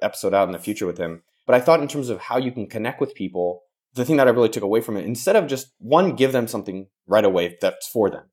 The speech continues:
Don't ask for anything. That's what a lot of people do. It's like, "Hey, give me this right away." And secondly, how do you find something that they're gonna do anyways, or something that they would actually look forward to doing? Is it archery?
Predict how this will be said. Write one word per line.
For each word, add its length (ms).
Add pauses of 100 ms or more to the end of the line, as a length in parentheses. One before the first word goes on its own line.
(160)
Don't 180
ask 240
for 60
anything. 320
That's 180
what 80
a 40
lot 100
of 60
people 140
do. 80
It's 100
like, 80
"Hey, 100
give 180
me 60
this 160
right 120
away." 160 (400)
And 160
secondly, 540 (220)
how 140
do 80
you 120
find 320
something 240
that 100
they're 100
gonna 180
do 200 (100)
anyways, 400
or 40
something 240
that 140
they 120
would 220
actually 340
look 180
forward 480
to 80
doing? 420 (260)
Is 160
it 180
archery? 800